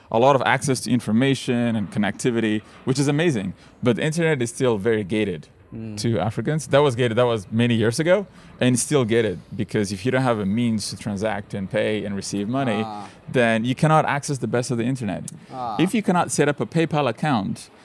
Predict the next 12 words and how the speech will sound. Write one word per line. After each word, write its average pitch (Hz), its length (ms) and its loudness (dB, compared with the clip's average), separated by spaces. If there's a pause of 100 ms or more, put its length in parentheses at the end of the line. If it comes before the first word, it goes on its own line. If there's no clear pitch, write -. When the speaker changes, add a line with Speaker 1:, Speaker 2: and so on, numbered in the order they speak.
(140)
Speaker 1:
and 117 160 2
use 139 160 4
that 127 200 2
to - 120 -6
receive 120 380 0
money 120 240 2
for 110 140 -6
the 104 100 0
work 110 200 0
that 104 120 -2
you 101 160 0
do, 104 360 0